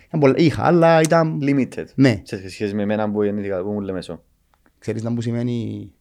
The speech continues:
Speaker 1: κάποιοι, κάποιοι θυμούνται το τούτο. Ε,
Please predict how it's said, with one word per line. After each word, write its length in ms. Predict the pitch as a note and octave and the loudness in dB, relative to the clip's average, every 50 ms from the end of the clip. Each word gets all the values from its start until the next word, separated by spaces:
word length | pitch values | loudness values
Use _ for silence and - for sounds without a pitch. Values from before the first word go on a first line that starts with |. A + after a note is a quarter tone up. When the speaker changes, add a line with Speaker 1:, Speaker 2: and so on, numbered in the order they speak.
| _ _ _ _ _ _ _ _ _ _ _ _ | _ _ _ _ _ _ _ _ _ _ _ _
Speaker 1:
κάποιοι, 680 | - - A2 - - - C3+ C3 A#2+ A2 A2 A2 A2 | -6 -6 -6 -6 -6 -4 -2 -2 -2 -2 -2 -6 -6
κάποιοι 540 | - - A#2 - - - C3+ C3+ C3 C3 C3 B2 | -6 -6 -6 -6 -4 -4 -2 0 0 0 0 -2
θυμούνται 440 | - - B2 B2 B2 A#2 G#2+ G#2+ | -2 0 0 2 2 0 0 -2
το 60 | G#2 G#2 | -4 -4
τούτο. 300 | G#2 G#2 A2+ B2 E3 F3 E3 - _ _ _ _ _ _ - - | -6 -6 -6 -6 -6 -6 -8 -12 _ _ _ _ _ _ -20 -12
Ε, 580 | - - A2+ A2+ A2+ A2+ A2 G#2+ G#2+ G#2+ G#2 | -6 -4 -4 -2 -2 -4 -6 -8 -8 -10 -12